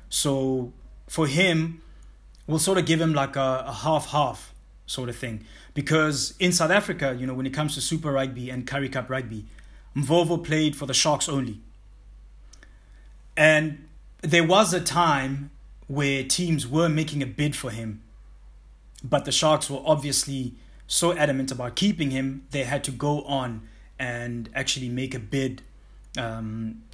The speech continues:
basically counter and make sure that they're able to retain, like, retain the services of, um, of Lwazi. You know, and, um, I mean, Odwa, he played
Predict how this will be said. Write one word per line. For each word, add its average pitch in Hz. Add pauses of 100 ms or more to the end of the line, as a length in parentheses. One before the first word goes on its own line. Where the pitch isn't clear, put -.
basically 143
counter 156
and 127
make 147
sure 143
that 131
they're 127
able 135
to 123
retain, 156 (240)
like, 123
retain 147
the 131
services 127 (460)
of, 131
um, 113
of -
Lwazi. 120 (1800)
You 139
know, 127
and, 151
um, 151 (300)
I 165
mean, 170
Odwa, 151
he 160
played 156